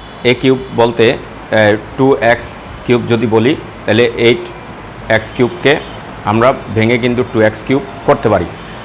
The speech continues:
তাহলে thrice এ স্কয়ার, এখন এখানে দেখি যে এটা সমান হয়েছে কি না। এ, দু দুগুণে চার, তিন চারে বারো, তাহলে আর বি হচ্ছে এক দিলেই হয়ে যাবে ওয়ান। ওকে,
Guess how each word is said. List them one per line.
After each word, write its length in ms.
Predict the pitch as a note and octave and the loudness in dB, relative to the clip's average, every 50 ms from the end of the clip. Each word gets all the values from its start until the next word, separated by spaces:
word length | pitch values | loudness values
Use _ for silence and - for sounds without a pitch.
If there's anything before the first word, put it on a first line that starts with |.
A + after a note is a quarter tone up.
| - - | -10 -4
তাহলে 300 | - A2+ B2 C#3 B2+ B2+ - - - - - - | 0 2 4 4 4 2 0 -4 -14 -14 -6 0
thrice 480 | - A#2+ C3+ C#3+ - - - - - C3+ | 2 4 4 4 0 -4 -10 -4 -2 -2
এ 60 | B2 | -2
স্কয়ার, 280 | - - - B2 A#2+ - - - - - | -2 2 2 2 2 2 0 -6 -6 -4
এখন 220 | - - C3+ C3 | -2 -2 0 0
এখানে 300 | C3 A#2 C3+ C3+ C3+ B2+ | 0 0 0 0 0 2
দেখি 360 | A2 B2 A#2+ - - A2+ C#3 - - - - - | 2 2 0 2 0 -2 -2 -4 -8 -12 -4 0
যে 100 | G#2 A#2+ | 2 2
এটা 140 | A#2 B2+ B2 | 4 2 0
সমান 300 | - - B2 A#2+ A#2 A2+ | 0 2 2 2 2 2
হয়েছে 260 | A2 A2+ A2+ - C3+ | 2 0 0 -2 -2
কি 120 | B2+ B2+ | 0 2
না। 140 | A#2 B2 D#3 F#3 - - - - - - - - - - - - G2+ G2+ - | 2 2 0 0 -4 -12 -14 -14 -14 -14 -14 -12 -12 -12 -10 -8 -8 -6 0
এ, 220 | G#2+ G#2 G2+ G2 F#2+ G2 | 2 4 4 4 4 2
দু 80 | A#2 A#2+ | 2 4
দুগুণে 220 | C3 B2+ B2+ B2+ - | 4 4 4 4 2
চার, 220 | - B2 A#2 B2 D#3 - - - - - - - - - - - - - | 4 4 4 4 4 2 -6 -12 -16 -18 -18 -18 -18 -18 -18 -16 -10 -4
তিন 160 | B2 B2 B2+ | -2 0 2
চারে 160 | B2+ C3 B2 | 2 2 4
বারো, 280 | A2+ A2+ A2 G#2+ F#2 E2+ - - - - - - - | 6 6 6 4 4 0 -4 -10 -18 -18 -20 -10 -4
তাহলে 240 | - A2+ C3 D#3+ E3+ - - - - - - - - | -2 0 2 0 0 -2 -8 -16 -16 -16 -18 -8 0
আর 200 | - A2 A2 A2+ A2 A2 - A2 G2 A2 | 4 4 4 4 4 0 -4 -4 -2 2
বি 140 | C#3 D3 | 2 2
হচ্ছে 400 | C3 B2+ C3 C3 - - C3 G#2+ - - | 4 2 0 -2 0 -2 -2 -2 0 2
এক 220 | A#2+ A2+ A2+ A#2 | 0 2 2 0
দিলেই 220 | C3 C3 C#3+ D3 | 2 2 2 2
হয়ে 220 | C3 A#2 A2+ A2 G2+ | 2 2 2 2 4
যাবে 200 | G2+ F#2+ F#2 F#2 | 2 2 2 2
ওয়ান। 280 | F#2 G#2 G#2+ G#2 G2+ - - - - - | 2 4 4 4 2 0 -6 -10 -8 -6
ওকে, 300 | - - - D#3 B2 | -2 2 2 2 2